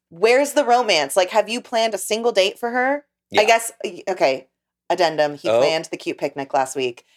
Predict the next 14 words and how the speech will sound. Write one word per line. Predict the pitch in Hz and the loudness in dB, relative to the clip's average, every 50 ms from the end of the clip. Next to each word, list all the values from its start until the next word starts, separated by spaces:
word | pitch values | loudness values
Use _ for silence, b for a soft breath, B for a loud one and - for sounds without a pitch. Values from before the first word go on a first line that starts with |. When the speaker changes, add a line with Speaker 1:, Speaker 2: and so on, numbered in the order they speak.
| _ _ - | _ _ -6
Speaker 1:
and | 170 156 | -6 -4
she | - 202 196 | -4 -6 -6
shat | - - 156 139 135 127 | -2 2 2 4 4 2
on | 123 123 | 0 -4
it. | 120 117 - - | -4 -8 -8 -4
So | - - 160 156 151 139 - | 0 2 4 4 4 2 2
I | - 151 151 | 0 0 0
take | 151 - 175 156 - | -2 -4 -4 -2 0
back | 147 143 139 | 0 0 0
what | - 135 | 0 0
I | 131 131 | -2 -2
just | - 131 - - | -4 -4 -2 2
said. | 139 131 131 131 b b b b b b b | 2 2 2 0 b b b b b b b
But | 233 233 226 233 - - | 4 4 4 4 0 -4